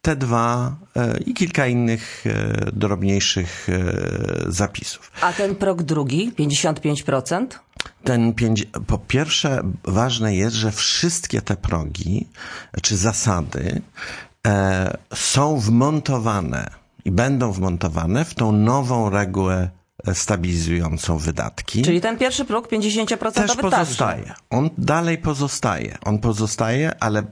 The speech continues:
Speaker 1: będzie, e, wmontowany w tą stabilizującą regułę wydatkową. Czyli jak mamy przekroczony pięćdziesięcio,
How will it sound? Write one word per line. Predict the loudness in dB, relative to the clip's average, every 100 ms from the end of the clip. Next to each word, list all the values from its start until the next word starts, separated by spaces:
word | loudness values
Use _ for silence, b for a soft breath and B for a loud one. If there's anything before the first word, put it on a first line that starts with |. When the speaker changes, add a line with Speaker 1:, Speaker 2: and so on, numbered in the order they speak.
| -8 0
Speaker 1:
będzie, | 2 2 0 0 0 0 -2
e, | 0
wmontowany | 0 0 4 4 4 2 0 0 2 2 2
w | 0
tą | 0 0 0
stabilizującą | 0 0 0 0 2 2 0 0 0
regułę | 0 0 0
wydatkową. | 0 -2 -2 -2 -2 -2
Czyli | 0 0 0 -2 B B B B
jak | -2 2
mamy | 2 4 2 0
przekroczony | 0 0 0 0 0 0 0 0 0
pięćdziesięcio, | 0 -2 0 0 0 -2 0 -2